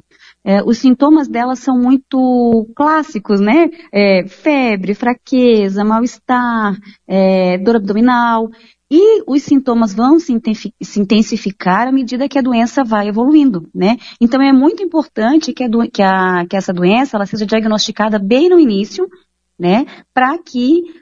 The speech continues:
ah, os tratamentos sejam mais eficazes, né? Nós temos três tipos, é, de, de hepatites aí, que são as que mais acometem o brasileiro, né? Algumas têm vacina, algu-, a outra não tem vacina, mas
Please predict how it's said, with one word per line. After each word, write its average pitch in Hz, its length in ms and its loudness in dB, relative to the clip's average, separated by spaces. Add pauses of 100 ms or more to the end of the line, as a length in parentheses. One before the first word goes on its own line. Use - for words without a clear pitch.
ah, 214 340 0
os 220 200 -8
tratamentos 254 560 -2
sejam 262 280 0
mais 247 220 0
eficazes, 220 640 -2
né? 185 260 2 (320)
Nós 214 160 -2
temos 233 280 -2
três 277 360 0
tipos, 240 640 -6
é, 175 440 0
de, 170 340 -6
de 165 80 -4
hepatites 196 580 -4
aí, 202 200 0
que - 80 -10
são 190 240 0
as 180 100 -4
que - 140 -6
mais 185 400 0 (200)
acometem 208 680 -4
o - 20 -4
brasileiro, 190 640 -2
né? 269 260 0 (300)
Algumas 220 360 -4
têm 208 100 -6
vacina, 220 520 0
algu-, 175 220 -4
a - 80 -2
outra 208 280 -2
não 208 120 0
tem 196 160 -2
vacina, 233 480 2 (380)
mas 247 260 -2